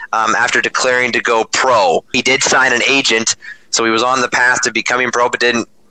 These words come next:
go that far. And, and, uh, the N C double A is allowing him to go back to school, which is, uh, pretty unprecedented,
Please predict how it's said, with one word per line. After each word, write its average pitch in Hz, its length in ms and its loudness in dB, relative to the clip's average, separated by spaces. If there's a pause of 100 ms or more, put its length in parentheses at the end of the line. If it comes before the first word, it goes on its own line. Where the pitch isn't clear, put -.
(200)
go 131 260 2
that 127 200 2
far. 165 340 4
And, 147 120 2
and, 131 280 0
uh, 127 260 2
the 131 160 0
N 143 140 2
C 147 120 2
double 143 280 2
A 151 60 2
is 151 140 2
allowing 147 300 2
him 156 80 0
to 139 80 -2
go 135 140 -2
back 151 200 2
to 143 60 -4
school, 170 540 2
which 139 200 0
is, 139 140 2
uh, 135 320 4
pretty 202 300 0
unprecedented, 156 840 0